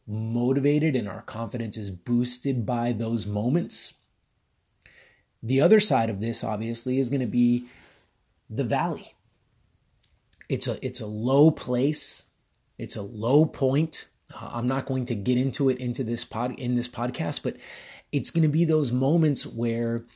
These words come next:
we're doing the things we feel are necessary in order to make progress, in order to achieve our goals.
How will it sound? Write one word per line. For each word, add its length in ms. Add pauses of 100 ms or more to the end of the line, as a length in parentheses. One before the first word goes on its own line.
(320)
we're 260
doing 540
the 100
things 400
we 160
feel 340
are 160
necessary 1000 (360)
in 140
order 300
to 500
make 380
progress, 800 (240)
in 140
order 300
to 540 (120)
achieve 520
our 200
goals. 640